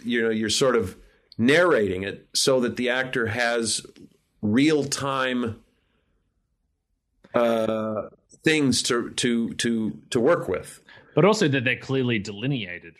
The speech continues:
Speaker 2: right?
Speaker 1: Yes.
Speaker 2: Like, the, otherwise they get too compressed and they're not clear and clean that you can get
Speaker 1: Right.
Speaker 2: a, an in and an out point that tells just one bit of story that you
Speaker 1: Right.
Speaker 2: can then cut away from.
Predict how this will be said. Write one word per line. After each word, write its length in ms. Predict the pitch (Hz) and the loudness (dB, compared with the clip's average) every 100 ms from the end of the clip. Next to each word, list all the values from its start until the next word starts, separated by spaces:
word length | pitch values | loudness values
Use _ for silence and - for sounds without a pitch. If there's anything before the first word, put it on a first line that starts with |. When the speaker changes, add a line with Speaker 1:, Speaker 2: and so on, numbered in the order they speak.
| - | -6
Speaker 2:
right? 200 | 101 131 | -2 2
Speaker 1:
Yes. 160 | 135 - | 4 2
Speaker 2:
Like, 260 | 95 127 | -4 -4
the, 120 | 135 131 | -2 0
otherwise 360 | 147 143 127 | 0 0 -4
they 100 | 120 | -6
get 200 | 120 113 | -6 -4
too 180 | - 131 | 0 0
compressed 600 | 127 110 - 117 113 - | 0 -2 0 2 0 -2
and 100 | 110 | -4
they're 80 | 107 | -2
not 240 | 113 104 | -4 -4
clear 380 | - 135 120 113 | -8 -8 -6 -6
and 160 | 107 98 | -8 -12
clean 500 | - 131 120 107 101 | -12 -10 -10 -10 -10
that 140 | 104 | -10
you 100 | 110 | -12
can 200 | 104 110 | -14 -10
get 100 | 104 | -4
Speaker 1:
Right. 180 | 117 104 - | -4 -4 -10
Speaker 2:
a, 20 | |
an 100 | 110 | -16
in 260 | 113 120 117 | -8 -6 -4
and 140 | 110 | -6
an 100 | 107 117 | -6 -4
out 280 | 120 123 123 | -6 -6 -6
point 280 | 110 101 | -6 -6
that 140 | 107 - | -8 -10
tells 280 | 113 104 - | -10 -10 -10
just 240 | 113 - | -14 -12
one 300 | 117 117 117 | -8 -8 -6
bit 120 | 117 | -10
of 60 | 101 | -10
story 720 | - 113 107 101 92 92 92 _ _ _ | -12 -12 -10 -8 -6 -8 -10 _ _ _
that 80 | 120 | -4
you 80 | 104 | -2
Speaker 1:
Right. 80 | 107 | -2
Speaker 2:
can 80 | |
then 160 | 107 110 | -6 -10
cut 220 | - 131 | -6 -4
away 340 | 117 110 117 113 | -2 -2 -4 -6
from. 480 | - 92 90 90 | -6 -4 -4 -8